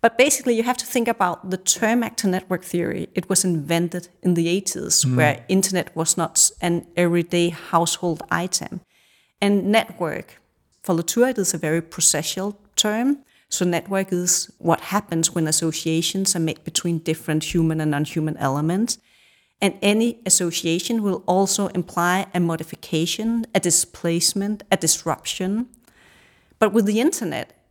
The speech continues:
Speaker 1: what Latour laments as the double click of the mouse,
Speaker 2: Hmm.
Speaker 1: then network comes to mean the opposite,
Speaker 2: Yeah.
Speaker 1: smooth, uh, frictionless connections.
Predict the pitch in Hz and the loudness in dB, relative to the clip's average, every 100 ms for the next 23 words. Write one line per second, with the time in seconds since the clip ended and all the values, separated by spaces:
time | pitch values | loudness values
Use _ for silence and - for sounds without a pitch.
0 | _ _ 175 185 190 180 - 196 185 180 | _ _ -2 -2 -2 -4 -2 0 2 2
1 | 185 196 - 165 - 175 - 220 233 226 | 2 2 -2 -4 -6 -8 4 6 6 2
2 | 220 214 208 214 202 208 175 143 165 - | 2 2 2 2 2 2 0 -2 0 0
3 | - - 143 - - - - 240 226 202 | 0 2 2 0 -18 -20 -20 -12 2 6
4 | 214 214 - - _ _ _ - 196 - | 6 4 -4 -14 _ _ _ -2 0 2
5 | 190 196 - 196 190 - 190 185 185 185 | 0 -4 -2 -2 0 -2 -2 0 2 0
6 | 185 - _ _ _ 180 175 180 190 - | -2 -8 _ _ _ -4 2 4 2 0
7 | - - - - - 156 - 208 208 214 | -2 -2 -8 -6 0 2 4 6 6 4
8 | 208 - - - - 185 175 165 156 160 | 2 -6 -16 -12 -2 2 2 2 0 -2
9 | - 220 - - 202 185 180 170 - - | -2 0 2 0 2 0 2 2 2 0
10 | 185 _ _ - - 185 - - 143 - | -4 _ _ -10 -4 -4 -4 -6 -6 -10
11 | - - - | -4 -2 -4